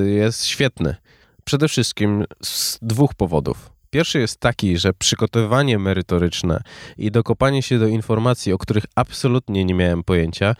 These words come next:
było na bardzo wysokim poziomie. A druga kwestia jest taka, że format, w jakim Chris i Michał prowadzą podcast Do Początku, jest absolutnie rewolucyjny na polskim rynku. Więc bardzo was zachęcam do wysłuchania tego, czym Chris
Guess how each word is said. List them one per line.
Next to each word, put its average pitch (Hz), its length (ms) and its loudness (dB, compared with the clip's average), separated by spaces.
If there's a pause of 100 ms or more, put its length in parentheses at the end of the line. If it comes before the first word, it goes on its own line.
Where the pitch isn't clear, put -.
(280)
było 117 180 4
na 120 120 2
bardzo 117 420 0
wysokim 98 360 -2
poziomie. 82 440 2 (380)
A 101 100 -2
druga 180 280 2
kwestia - 420 -2
jest 117 300 0
taka, 104 360 0 (320)
że 104 160 2
format, 160 540 0
w 98 60 -4
jakim 104 420 0 (100)
Chris 127 520 -2 (120)
i 110 100 -2
Michał 120 360 2
prowadzą 104 520 0
podcast - 640 -2
Do 117 120 0
Początku, 113 640 0 (260)
jest 127 360 2
absolutnie 139 600 0
rewolucyjny 120 600 0
na 107 140 2
polskim 117 400 -2
rynku. 101 400 -2 (720)
Więc 117 420 0 (640)
bardzo 127 360 0
was 127 140 2
zachęcam 120 480 0
do 110 80 2
wysłuchania 107 500 2
tego, 95 400 0
czym 131 260 0
Chris - 440 -2